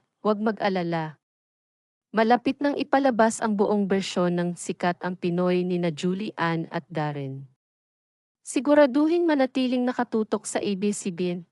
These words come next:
G M A, at syempre, dito sa Inquirer para sa higit pang mga update.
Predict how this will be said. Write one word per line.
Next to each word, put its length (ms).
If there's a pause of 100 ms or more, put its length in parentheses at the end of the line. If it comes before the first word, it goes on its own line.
G 320
M 160
A, 320
at 160
syempre, 720 (400)
dito 400
sa 160
Inquirer 640 (160)
para 240
sa 160
higit 320
pang 240
mga 240
update. 480